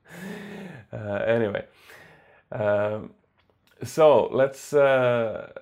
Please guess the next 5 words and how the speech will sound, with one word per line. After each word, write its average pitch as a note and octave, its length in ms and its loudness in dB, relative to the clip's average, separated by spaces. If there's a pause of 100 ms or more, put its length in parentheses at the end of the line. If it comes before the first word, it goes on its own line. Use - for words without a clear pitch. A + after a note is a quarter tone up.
(500)
let's C#3 260 0
get D3 220 -6
started A2+ 520 0 (300)
with - 380 -10
the, - 1000 -10